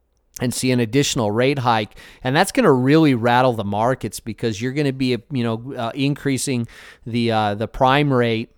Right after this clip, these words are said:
wh-, which is a result of the, uh, you know, discount and Fed funds rate, uh, increasing by twenty-five basis points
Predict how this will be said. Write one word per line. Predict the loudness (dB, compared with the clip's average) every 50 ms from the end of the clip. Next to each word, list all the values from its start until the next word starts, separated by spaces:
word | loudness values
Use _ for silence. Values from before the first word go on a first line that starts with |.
| _ _ _ _
wh-, | -8 -4 -2 -2 -2 -2
which | -2 -4 -4 -6
is | -8 -6 -6 -4 -4
a | -4
result | -4 -4 -4 0 2 2 2 2 0
of | -4 -4 -4 -6
the, | -6 -6 -4 -4
uh, | -4 -4 -6 -8 -14 -20 -20 -20 -20 _
you | -8 -6
know, | -4 -4 -4 -6 -6 -2
discount | 0 0 0 -2 -4 -4 -2 -2 -2 -2
and | -4
Fed | -2 -2 -4 -4
funds | -2 -2 0 0 0 0 -2 -2
rate, | -2 -2 -2 -2 -4 -6 -6
uh, | -6 -6 -4
increasing | -2 -2 -2 -4 -2 -4 -4 -4 -2 -2 -4 -4
by | -2 -2 -4
twenty-five | -6 -4 -4 -4 -4 -2 -2 -4 -4 -4 -4
basis | -4 -2 -2 -2 -2 -4 -8 -8 -10
points | -6 -6 -4 -4 -2 -4 -6 -8 -10